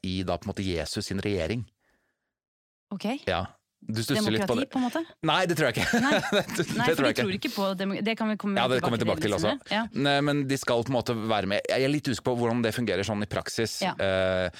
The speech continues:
Speaker 1: men de skal i hvert fall da sitte i et styrende råd sammen med, sammen med Jesus.
Speaker 2: Ja.
Speaker 1: Eh, og dette er jo da prominente, på en måte, kristne opp gjennom fra liksom eh, Jesus, eh, ble drept,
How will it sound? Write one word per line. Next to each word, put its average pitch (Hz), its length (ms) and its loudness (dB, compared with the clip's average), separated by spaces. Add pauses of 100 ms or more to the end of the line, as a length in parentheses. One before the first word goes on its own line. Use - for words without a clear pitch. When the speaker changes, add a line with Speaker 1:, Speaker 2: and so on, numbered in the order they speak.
(160)
Speaker 1:
men 117 260 0
de 120 120 0
skal - 120 -2
i 107 40 0
hvert - 80 -4
fall 113 100 2
da 92 300 4
sitte 110 260 -4
i 87 40 2
et - 100 -4
styrende 90 400 -2
råd 82 180 0
sammen 82 220 -2
med, 82 240 -2
sammen 82 240 -4
med 80 300 -2
Jesus. - 420 -4
Speaker 2:
Ja. 240 220 0 (180)
Speaker 1:
Eh, 110 160 0
og 120 80 0
dette 117 160 -2
er 101 80 2
jo 104 60 0
da 95 160 0
prominente, 92 760 -4
på - 80 -6
en 95 80 -2
måte, 85 240 -2 (400)
kristne 131 400 -2 (260)
opp 107 140 -2
gjennom 95 240 -2 (100)
fra 92 220 0
liksom 92 320 -2 (360)
eh, 85 420 0
Jesus, 90 480 -4
eh, 85 440 0
ble 87 200 -4
drept, - 360 -4